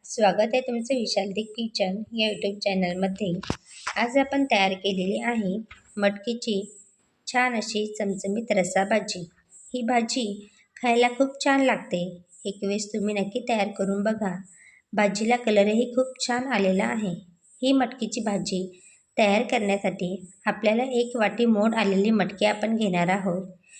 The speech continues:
ही स्वच्छ दोन पाण्या-, दोन तीन पाण्याने आपल्याला धुवून घ्यायची आहे. आता ही भाजी आपण, मटकीची भाजी आपण पाच मिनटे छान वाफवून घेणार आहोत. त्यामुळे मी एक कढई गॅसवर ठेवलेली आहे.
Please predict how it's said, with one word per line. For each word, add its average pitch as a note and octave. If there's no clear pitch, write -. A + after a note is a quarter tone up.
ही C4+
स्वच्छ C4
दोन A#3
पाण्या-, G3
दोन G3+
तीन B3
पाण्याने F#3+
आपल्याला F3+
धुवून A#3
घ्यायची F#3+
आहे. F3
आता A#3+
ही C#4
भाजी A3+
आपण, G3+
मटकीची G#3+
भाजी F#3
आपण A3+
पाच A#3
मिनटे A3
छान A#3
वाफवून A3+
घेणार F#3
आहोत. F#3
त्यामुळे B3+
मी C4
एक B3
कढई G#3+
गॅसवर G#3
ठेवलेली F#3+
आहे. G3